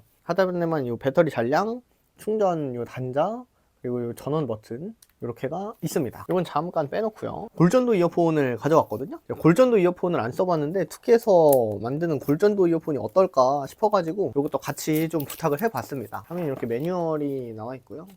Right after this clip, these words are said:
영어로만 써 있고 한글이 없네요. 여기도 충전기가 있는데 이건 에이 투 씨 타입입니다. 네, 이건 에이 투 씨 타입으로 있고요. 약간 이거 아래는 플라스틱이고 위에는 보이는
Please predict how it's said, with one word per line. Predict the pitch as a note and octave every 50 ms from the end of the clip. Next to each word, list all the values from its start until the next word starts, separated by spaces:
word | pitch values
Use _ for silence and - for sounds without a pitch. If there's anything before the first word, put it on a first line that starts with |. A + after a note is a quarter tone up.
| - E3+
영어로만 | G#3 A#3 A#3+ A3+ G#3+ F#3+
써 | E3+ F#3+ F#3
있고 | E3 - - C#3
한글이 | - G3 A#3+ C#4 D#4 D4+ A#3
없네요. | B2+ A#2+ A#2+ A#2 A2 A2+ F3 A#3 -
여기도 | A#2+ A#2+ C3 C3 B2+
충전기가 | - - - G3 A3 A#3 A3 G#3+ G#3 G#3 G3 F3+ F3 E3 E3 D3
있는데 | C3 B2 C3 C#3+ D#3 C#3+
이건 | A#2 A2 A2+ A2 G#2
에이 | A#2 D#3+ A3 A#3
투 | - - F#3+ E3 D3+
씨 | - A3+
타입입니다. | A3+ - A3 F#3 D#3+ C3 A2+ A2 G2+ - - E3 A3 _
네, | - A#2+
이건 | A#2 A#2 A#2+ A2 G#2+
에이 | G2+ A#2+ D3
투 | - - D#3+
씨 | - - -
타입으로 | - - D3+ D3 C#3+ C#3+ C3 B2+ A#2
있고요. | G#2 - - D#3 F3
약간 | - - - A3 G3+ F#3 D3+
이거 | C#3 C3+ -
아래는 | B2+ C3+ D#3+ E3 E3 D#3+ D#3 D#3 D#3 D3 C3 A2+ G#2+ A2+ - _ _ _ _ _ _ _ _ _ _ _ _ _ _ _ _ _ _ _ _ _ _ _ _ _ _ _ _ _ _ _ _ _ -
플라스틱이고 | F#3+ F#3+ F#3+ - - D#3 D3 D#3 D#3+ C3+ A#2+
위에는 | C3 D3 D3+ C#3+ C#3 B2+ A#2+ A2+
보이는 | - D#3 E3 D#3 B2+ A2 G#2+ A2